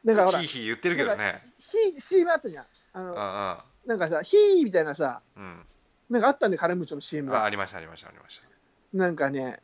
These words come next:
Speaker 1: そうそう、
Speaker 2: うん。
Speaker 1: それで、そのひいと、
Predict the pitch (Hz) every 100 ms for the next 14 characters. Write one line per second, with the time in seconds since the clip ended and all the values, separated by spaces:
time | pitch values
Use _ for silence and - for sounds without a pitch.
0 | - 175 151 135 151 190 214 214 - _
1 | _ _ _ _ _ - - 254 - 277
2 | 185